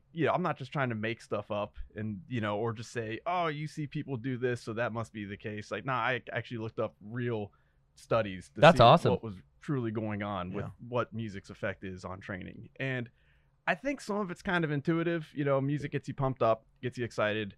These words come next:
Speaker 1: You're a little more alert, you're stimulated, and you're probably gonna perform a little better with lifts. So I think that's kind of, like, you know, well known. But you kinda look into it a little more, and, you know, I'm not gonna spend all day talking on this, but I think some of the interesting things I found was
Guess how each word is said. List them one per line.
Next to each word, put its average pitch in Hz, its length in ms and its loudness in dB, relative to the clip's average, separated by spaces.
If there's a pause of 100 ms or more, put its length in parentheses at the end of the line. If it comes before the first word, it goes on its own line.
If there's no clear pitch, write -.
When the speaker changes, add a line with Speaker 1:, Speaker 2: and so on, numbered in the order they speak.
(460)
Speaker 1:
You're 135 200 2
a 139 60 2
little 156 160 2
more 135 220 2
alert, 120 400 4
you're 107 120 -8
stimulated, 113 720 -2 (120)
and 113 420 -2
you're 139 80 -2
probably 151 300 4
gonna 120 160 -2
perform 101 380 -6
a 95 40 -6
little 90 160 -8
better - 400 -8
with - 240 -16
lifts. - 380 -16
So 139 340 0 (300)
I 151 80 2
think 175 240 -2 (120)
that's 147 220 2
kind 123 260 -2
of, 107 120 -6
like, 104 240 0 (180)
you 123 100 -6
know, 95 320 -4
well 120 240 0
known. 98 440 -4 (440)
But 175 280 6
you 170 40 -8
kinda 208 220 4
look 196 220 2
into 160 180 4
it 143 60 2
a 151 40 2
little 151 300 4
more, 127 580 6 (160)
and, 120 600 0 (420)
you 139 80 -2
know, 135 80 2
I'm 151 60 2
not 139 160 2
gonna 123 80 2
spend 120 280 -2
all 113 120 4
day 104 140 0
talking 113 360 0
on 104 140 -2
this, 101 100 -8
but 135 80 -2
I 127 60 0
think 190 160 -4
some 180 100 -2
of 160 60 0
the - 100 -4
interesting 156 340 0
things 127 280 -2
I 113 80 2
found 120 420 -2
was 110 300 -2